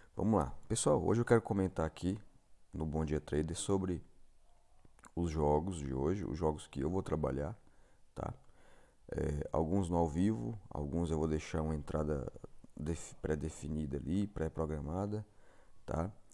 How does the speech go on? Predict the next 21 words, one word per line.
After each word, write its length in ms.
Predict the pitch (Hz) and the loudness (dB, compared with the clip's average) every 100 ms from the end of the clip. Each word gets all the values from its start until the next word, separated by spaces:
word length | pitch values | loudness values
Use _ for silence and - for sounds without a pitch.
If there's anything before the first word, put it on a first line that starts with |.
| - - - - - - - | -20 -20 -20 -20 -20 -20 -12
Vou 300 | 92 113 127 | 4 4 6
tentar 480 | 139 107 98 98 | 4 4 4 2
pegar 640 | - 92 80 80 85 87 78 | 4 4 6 4 4 2 -2
o, 1120 | - - - - - - - - - - 85 | -4 -8 -12 -14 -16 -16 -16 -16 -6 0 0
o 40 | |
de, 140 | 85 - | 0 -4
o 120 | 78 | -6
que 180 | - 95 | -4 -4
de 140 | 87 | 0
melhor 580 | 95 101 85 82 95 95 - - - | 4 4 4 2 2 -2 -6 -8 -6
te-, 140 | - - - | -6 -8 -14
o 80 | - | -12
que 160 | - | -4
de 120 | 113 120 | 0 4
melhor 300 | 135 107 104 | 6 8 6
o 40 | |
mercado 380 | 107 101 101 98 | 4 0 0 2
me 80 | 104 | 0
oferece, 600 | - 110 85 - - - | 2 2 2 0 -8 -6
tá? 240 | - 101 - - - - - - - - - - - - - - - - - - - - | -2 -2 -4 -16 -20 -20 -20 -20 -20 -20 -20 -20 -20 -20 -20 -20 -20 -18 -18 -18 -18 -8
Beleza? 460 | 76 69 82 98 | -4 0 0 0